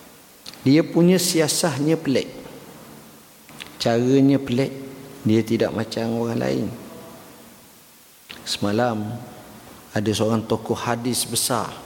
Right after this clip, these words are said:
daripada Yaman datang bertemu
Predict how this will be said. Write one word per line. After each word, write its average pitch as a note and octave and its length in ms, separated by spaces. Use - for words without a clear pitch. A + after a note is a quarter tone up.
daripada A2 320
Yaman A#2+ 480
datang G#2+ 480
bertemu A2 380